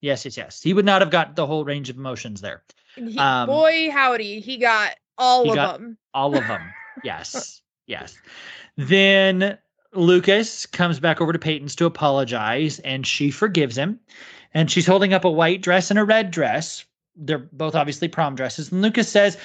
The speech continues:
Speaker 1: he likes the red dress. And Peyton immediately gets pissed because she says, "Of course you would.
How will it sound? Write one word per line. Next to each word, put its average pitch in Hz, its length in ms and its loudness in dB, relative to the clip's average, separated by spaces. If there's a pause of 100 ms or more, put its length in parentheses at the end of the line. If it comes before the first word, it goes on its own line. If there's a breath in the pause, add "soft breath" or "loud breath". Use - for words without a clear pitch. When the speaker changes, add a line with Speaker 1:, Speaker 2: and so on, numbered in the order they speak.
(140 loud breath)
Speaker 1:
he 214 200 2
likes 226 260 2
the 254 140 2
red 269 220 4
dress. 175 340 2
And 175 140 2
Peyton 202 240 2
immediately 240 340 4
gets 175 180 0
pissed 196 340 -2
because 185 200 -4
she - 140 -14
says, 208 180 0
"Of 196 140 2
course 285 320 0
you 220 60 -2
would. 120 220 0